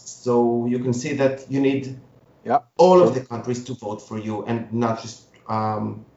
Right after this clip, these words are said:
Speaker 1: you know, your typical five or the, the, the, the, the Scandinavian blocs or, you know,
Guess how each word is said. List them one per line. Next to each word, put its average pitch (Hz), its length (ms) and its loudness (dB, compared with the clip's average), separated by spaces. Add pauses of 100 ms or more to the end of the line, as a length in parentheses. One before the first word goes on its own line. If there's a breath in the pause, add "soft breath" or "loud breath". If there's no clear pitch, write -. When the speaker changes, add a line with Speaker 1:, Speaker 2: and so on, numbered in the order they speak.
(120)
Speaker 1:
you 120 100 2
know, 101 360 0
your 123 500 6 (120)
typical 123 360 2
five 120 600 4
or 117 220 2
the, 117 140 -4 (140)
the, 117 80 0
the, 120 140 -2 (240)
the, 117 100 4
the 110 140 -4
Scandinavian 117 800 0
blocs 113 460 2
or, 101 380 -4
you 117 100 0
know, 98 340 -4